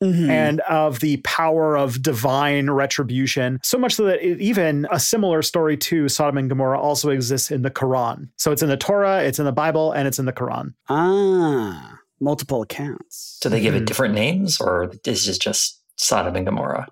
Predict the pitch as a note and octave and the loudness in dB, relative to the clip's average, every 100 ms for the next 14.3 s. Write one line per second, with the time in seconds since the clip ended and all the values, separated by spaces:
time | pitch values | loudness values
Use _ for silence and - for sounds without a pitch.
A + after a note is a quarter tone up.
0 | - F#3 F3 D3+ E3+ - - F#3 F#3+ G3 | -10 -6 -2 -2 -2 -2 -2 0 0 0
1 | G3 F#3+ - - G#3 - A3+ A3+ A3+ A3 | 0 -2 -4 -2 -2 0 0 0 0 0
2 | A3 A#3+ B3 B3+ A#3+ G#3+ - _ _ _ | 0 0 0 0 -2 -4 -6 _ _ _
3 | _ - C3+ C3+ C#3 C#3 C#3 C3+ C#3 - | _ -2 2 4 2 2 2 0 -2 -6
4 | - C3+ F3+ C4 G3+ F#3+ C#3+ C#3+ B2 B2+ | -6 0 2 2 4 2 2 2 2 0
5 | B2+ - C#3 C3+ E3+ D#3+ D#3 - _ _ | 0 0 0 0 0 0 0 -4 _ _
6 | _ - - - - D#3+ D3+ - C3+ C3+ | _ -6 -2 -2 -2 -2 -2 -2 0 2
7 | B2+ - _ _ _ _ _ _ - - | 0 -2 _ _ _ _ _ _ -10 -2
8 | F3 - C3+ C#3 C3 C3+ F3+ - E3 D3+ | -2 0 -2 0 0 2 0 0 0 0
9 | D3+ D3 C3+ C3+ B2 - - C3 C3+ D3 | 0 0 2 0 0 -4 -6 -2 0 0
10 | D3 D3+ C#3 C3 - C#3 C3 C3 C3 B2+ | 0 0 0 -2 -4 0 0 0 0 0
11 | A#2+ - _ _ - C3 C#3+ C3+ C3 C#3 | -2 -6 _ _ -6 0 2 2 0 0
12 | C3 C3+ B2 C#3 C3+ C3 C3+ C3+ B2+ - | 0 -2 -2 0 0 0 0 -2 -2 -2
13 | C3+ B2+ B2+ - B2+ A#2+ - C3 B2+ C#3 | 0 0 -4 -2 -2 -2 -2 0 0 0
14 | D#3 - - | -2 -4 -18